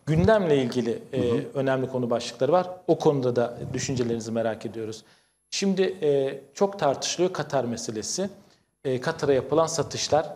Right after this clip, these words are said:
Speaker 2: hı.
Speaker 1: Kimisi sa-, şaşırıyor. Niye şaşırdıklarını ben de anlamıyorum.
Speaker 2: Hı hı.
Speaker 1: Çünkü bu ülkenin şu anda Cumhurbaşkanı olan ve geçmişte Başbakan olan Sayın Recep Tayyip Erdoğan, "Ben ülkemi pazarlamakla yükümlüyüm." diyordu, hatırlayın.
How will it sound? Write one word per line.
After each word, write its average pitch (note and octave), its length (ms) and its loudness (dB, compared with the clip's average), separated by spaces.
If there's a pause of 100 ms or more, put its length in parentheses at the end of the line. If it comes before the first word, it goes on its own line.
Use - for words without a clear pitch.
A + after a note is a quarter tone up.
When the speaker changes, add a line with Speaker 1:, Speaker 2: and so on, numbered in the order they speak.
(160)
Speaker 2:
hı. A2 40 -2
Speaker 1:
Kimisi - 340 -2
sa-, - 260 -4
şaşırıyor. C3+ 480 2
Niye D3+ 160 2
şaşırdıklarını C3+ 720 0
ben C#3 180 4
de B2+ 60 2
anlamıyorum. A2+ 560 -2 (140)
Speaker 2:
Hı - 60 -10
hı. A2 220 -6
Speaker 1:
Çünkü D3 300 -6
bu E3 100 6
ülkenin C#3+ 360 0
şu C#3+ 180 0
anda C3+ 220 -2
Cumhurbaşkanı C3 680 2
olan A2 280 -2 (500)
ve C3 140 2
geçmişte C3 540 -4
Başbakan B2+ 500 -2
olan C#3+ 180 0 (300)
Sayın C3 260 -2
Recep B2+ 280 -4
Tayyip B2 240 -4
Erdoğan, C3 420 0 (420)
"Ben E3 140 4
ülkemi D3+ 360 -2
pazarlamakla D#3 680 4
yükümlüyüm." C3+ 560 -2
diyordu, G#2 300 -8 (140)
hatırlayın. B2 500 -2